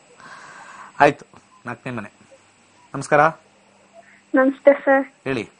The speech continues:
Speaker 2: ಮದ್ವೆ ಬಗ್ಗೆ ಕೇಳ್ಬೇಕಿತ್ತು.
Speaker 1: ಹೇಳಿ.
Speaker 2: ಪ್ರಶ್ನಾಶಾಸ್ತ್ರಕ್ಕೆ ಹೋಗ್ತೀವಿ ಸರ್.
Speaker 1: ಹೇಳಿ.
Speaker 2: ಫಿಫ್ಟಿ ಫೋರ್.
Speaker 1: ಐವತ್ನಾಲ್ಕು?
Speaker 2: ಹಾ.
Speaker 1: Marriage ಯಾವಾಗ ಆಗತ್ತೆ ಅಂತನಾ?
Speaker 2: ಹಾ ಸರ್.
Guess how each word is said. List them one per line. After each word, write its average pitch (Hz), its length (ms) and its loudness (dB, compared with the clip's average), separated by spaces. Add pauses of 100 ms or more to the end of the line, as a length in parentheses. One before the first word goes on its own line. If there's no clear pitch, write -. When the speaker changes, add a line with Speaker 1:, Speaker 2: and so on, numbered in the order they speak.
(920)
Speaker 2:
ಮದ್ವೆ 247 360 2
ಬಗ್ಗೆ 262 300 0
ಕೇಳ್ಬೇಕಿತ್ತು. 240 600 0
Speaker 1:
ಹೇಳಿ. 262 380 0
Speaker 2:
ಪ್ರಶ್ನಾಶಾಸ್ತ್ರಕ್ಕೆ 262 600 -4
ಹೋಗ್ತೀವಿ 220 320 -10
ಸರ್. - 160 -10
Speaker 1:
ಹೇಳಿ. - 300 -2
Speaker 2:
ಫಿಫ್ಟಿ - 240 -2
ಫೋರ್. 214 220 4 (560)
Speaker 1:
ಐವತ್ನಾಲ್ಕು? 139 640 -2 (560)
Speaker 2:
ಹಾ. 233 420 -4 (2250)
Speaker 1:
Marriage 120 440 -2
ಯಾವಾಗ 135 220 2
ಆಗತ್ತೆ 139 280 -2
ಅಂತನಾ? 127 320 -2 (640)
Speaker 2:
ಹಾ 254 300 0 (100)
ಸರ್. 226 140 -8